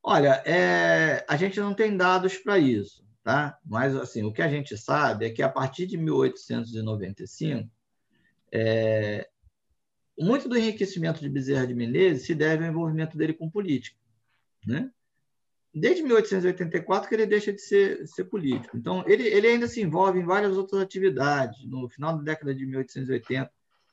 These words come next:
é a urbanização do bairro Barão de Drummond,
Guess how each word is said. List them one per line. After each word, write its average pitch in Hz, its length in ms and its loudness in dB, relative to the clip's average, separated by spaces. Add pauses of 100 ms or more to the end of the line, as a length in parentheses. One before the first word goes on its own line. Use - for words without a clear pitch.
(180)
é - 100 2
a 131 60 6
urbanização 139 960 0
do 120 120 0
bairro 131 340 2
Barão 131 260 0
de 131 80 -6
Drummond, 120 720 -2